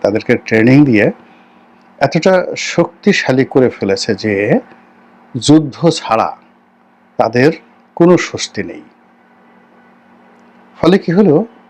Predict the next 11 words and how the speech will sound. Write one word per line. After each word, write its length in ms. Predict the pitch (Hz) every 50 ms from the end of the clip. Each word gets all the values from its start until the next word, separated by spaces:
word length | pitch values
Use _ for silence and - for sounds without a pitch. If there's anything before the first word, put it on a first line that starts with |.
| _ -
এ 80 | 165
ধরনের 380 | 156 147 151 139 170 170 180 170
সমাজে 560 | - - - 131 131 135 131 110 104 98 90 - _ _ _ -
যে 120 | 123 131
ধরনের 320 | 131 135 135 147 143 139 123
শিক্ষা 540 | - - - 107 - - - - 123 120 113
দীক্ষা, 560 | 113 120 110 - - - - 110 110 117 - - _ _ _ _ _ _ _ _ _ _ _ _
সামাজিক 560 | - - 135 127 131 127 113 127 135 127 - 127
উন্নয়ন, 520 | 113 110 110 113 117 120 120 120 139 156 165 - _ _ _ _ _ _ _ _ _ _ _ _ -
অর্থনৈতিক 600 | - - - - - 143 135 135 - - 127 - 131
উন্নয়ন 500 | 120 117 113 113 110 113 117 123 151